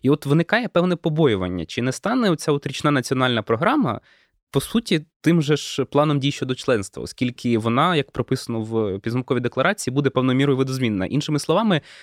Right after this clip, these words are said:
чи можна взагалі говорити конкретно, як це стверджують, власне, посадовці нато і лідери держав нато, що якраз Україна стала ближчою саме завдяки зміні цього механізму?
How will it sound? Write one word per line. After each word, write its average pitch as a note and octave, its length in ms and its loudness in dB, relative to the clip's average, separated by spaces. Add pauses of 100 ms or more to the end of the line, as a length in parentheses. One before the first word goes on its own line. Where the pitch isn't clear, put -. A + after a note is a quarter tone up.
(120)
чи - 220 0
можна F3+ 320 2
взагалі C#3+ 340 0
говорити C#3 420 2
конкретно, C3 640 -2
як G#2+ 220 -2
це A#2+ 140 -2
стверджують, A2+ 540 0
власне, G#2 340 -2
посадовці B2 640 -2
нато A#2 320 -2
і G2 60 -2
лідери G#2+ 480 0
держав G#2+ 340 0
нато, B2+ 260 -2
що G2 800 0
якраз B2 320 0
Україна C3 320 0
стала B2 240 0
ближчою B2 440 -2
саме G#2 260 -2
завдяки G2+ 420 -2
зміні A2 260 0
цього G#2 240 -2
механізму? G2+ 580 -8